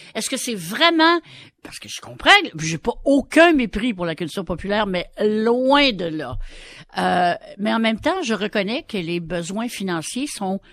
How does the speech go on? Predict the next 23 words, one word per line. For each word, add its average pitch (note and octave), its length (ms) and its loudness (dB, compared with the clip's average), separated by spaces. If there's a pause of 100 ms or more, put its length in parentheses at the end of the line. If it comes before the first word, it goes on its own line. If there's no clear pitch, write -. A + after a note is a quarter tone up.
(240)
pas A4 240 2
tout - 160 -10
à G3+ 120 0
fait G3+ 220 -6
les F3 140 -4
mêmes. D#3 460 -2 (720)
Alors, - 340 0
est-ce C#4 220 0
que G#4 380 4 (340)
<clears throat> A3+ 720 -4
quand D#4 220 2
la G#3 100 0
ministre F#3+ 400 -4
dit, « G#3+ 220 -2
Faut F3+ 200 -8
créer A#3 680 0
des, F3+ 200 -4 (180)
présenter C4 640 0
des F#3 160 -6
projets G#3+ 680 -2 (420)
porteurs D4+ 580 6
et G#3 80 0
structurants », A3 1080 -2